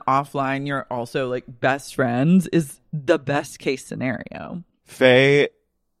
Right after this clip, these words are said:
Speaker 2: in theory, is, like, the ultimate Real Housewife.
Speaker 1: Mm-hmm.
Speaker 2: But she's,
Speaker 1: She's
Speaker 2: she's smart.
Speaker 1: so much of a Real Housewife that she isn't a Real
Speaker 2: Yeah.
Speaker 1: Housewife, which
Speaker 2: That's
Speaker 1: is the
Speaker 2: we-
Speaker 1: true sign of a true Real Housewife.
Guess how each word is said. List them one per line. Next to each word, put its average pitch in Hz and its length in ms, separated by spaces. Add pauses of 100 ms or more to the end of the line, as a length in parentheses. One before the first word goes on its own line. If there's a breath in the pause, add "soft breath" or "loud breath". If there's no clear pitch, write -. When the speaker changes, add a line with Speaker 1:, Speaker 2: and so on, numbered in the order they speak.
(220)
Speaker 2:
in 117 260
theory, 110 500
is, 95 280
like, 92 180
the 92 180
ultimate 87 420
Real 82 160
Housewife. 76 680 (160)
Speaker 1:
Mm-hmm. 170 520
Speaker 2:
But 90 340
she's, - 500 (140)
Speaker 1:
She's 208 160
Speaker 2:
she's 214 100
smart. 226 260
Speaker 1:
so 180 380 (100)
much 170 260
of 160 80
a 165 80
Real 156 260
Housewife 165 680
that 165 160
she 147 360
isn't 110 460
a 147 80
Real 110 160
Speaker 2:
Yeah. 98 100
Speaker 1:
Housewife, - 720 (380)
which 180 140
Speaker 2:
That's 202 100
Speaker 1:
is 165 120
the 175 100
Speaker 2:
we- 135 160
Speaker 1:
true 165 260
sign 135 320
of 123 100
a 123 60
true 120 500
Real 92 280
Housewife. - 720